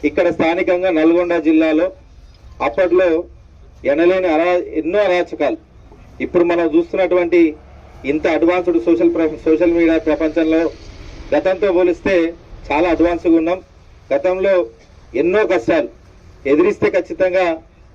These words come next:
పోలీస్ స్టేషన్లో పెట్టి, ఎప్పుడు ఏ కేసులు ఎట్లా వాళ్ళ ఇష్టం వచ్చినట్టు వాళ్ళ మీద పెడతారో తెలియని దశల్లో కూడా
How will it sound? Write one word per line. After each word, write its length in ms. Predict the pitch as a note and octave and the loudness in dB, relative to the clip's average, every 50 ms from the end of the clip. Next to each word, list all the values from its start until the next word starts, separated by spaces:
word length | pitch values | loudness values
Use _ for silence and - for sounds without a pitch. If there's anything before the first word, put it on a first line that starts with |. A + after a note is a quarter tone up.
| - - | -2 0
పోలీస్ 240 | D3 E3 F3 E3+ - | 2 2 2 0 0
స్టేషన్లో 340 | F#3+ F#3 E3 F#3 F3+ F3 | 0 0 0 0 2 2
పెట్టి, 420 | E3 E3 E3 - F3 E3+ D#3+ D#3 D3+ - - - - - - - - | 2 2 2 2 2 4 4 2 0 -4 -12 -20 -20 -20 -18 -10 -2
ఎప్పుడు 360 | - D3 D#3 - F#3+ G3+ G3+ | 0 0 0 0 0 0 2
ఏ 220 | G3 E3+ E3+ F3+ F3+ | 4 4 4 4 2
కేసులు 360 | F3+ F#3+ G3 F3+ F#3 F#3+ F3 | 0 -2 -4 -4 -2 0 2
ఎట్లా 300 | E3+ D#3+ D#3 D#3 F#3 F#3+ | 2 2 2 2 0 0
వాళ్ళ 180 | F#3 F3+ E3+ D#3+ | 0 0 0 -2
ఇష్టం 220 | D#3+ - F#3 E3+ | -2 -2 -2 -2
వచ్చినట్టు 540 | F3+ F3+ F3 F3+ E3+ D#3+ F3 E3 D#3+ D3+ D3+ - - - - - - - | -2 -4 -4 -4 -4 0 0 2 2 0 -2 -6 -16 -20 -20 -12 -6 -2
వాళ్ళ 180 | C3+ D3 D#3+ | 0 0 0
మీద 240 | E3 F3 E3+ E3+ D3+ | 2 2 0 0 2
పెడతారో 300 | D3+ D#3 D3+ E3+ E3 D#3+ | 0 -2 0 0 -2 0
తెలియని 380 | D3+ D#3 D3+ D3+ D#3 D#3 D#3 D#3 | 0 0 0 0 2 0 0 0
దశల్లో 460 | D3 C#3 C3+ - F3 E3+ F3+ F#3 F3 | 0 -2 0 0 2 2 2 4 2
కూడా 340 | D#3+ E3+ E3 E3+ E3 D3+ | 2 2 2 0 -2 -4